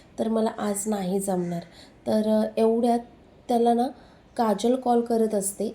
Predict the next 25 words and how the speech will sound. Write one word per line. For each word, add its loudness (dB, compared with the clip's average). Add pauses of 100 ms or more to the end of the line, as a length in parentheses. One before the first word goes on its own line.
आणि -2
काजलला 0
तो -6
कॉल -2
मी, 2
बिझी 2
लागतो -2 (320)
आणि 0 (140)
ती -2 (320)
कॉल 4
ठेवते -2 (320)
आणि 2
सोहमसुद्धा 0
कॉल -2
ठेवतो -4
आणि -2
त्यानंतर 0
पुन्हा 0
काजल 0
कॉ-, -2 (140)
कॉल 2
करते. -2 (420)
जेव्हा 0
रिंग 0
वाजते 0